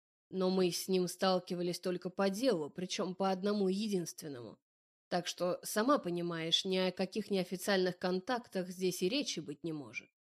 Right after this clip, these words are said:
Но он вроде бы мужик неплохой, так мне показалось. Давай сделаем так.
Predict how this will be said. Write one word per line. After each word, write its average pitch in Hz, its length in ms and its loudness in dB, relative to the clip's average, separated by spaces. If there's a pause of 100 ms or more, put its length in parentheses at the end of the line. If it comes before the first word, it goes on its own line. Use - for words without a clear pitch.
(460)
Но 311 160 6
он 208 240 6
вроде 190 320 4
бы 180 120 0
мужик 185 440 2
неплохой, 175 880 0 (240)
так 254 260 2
мне 180 160 2
показалось. 185 800 -2 (460)
Давай 247 320 6
сделаем 190 440 6
так. - 360 -8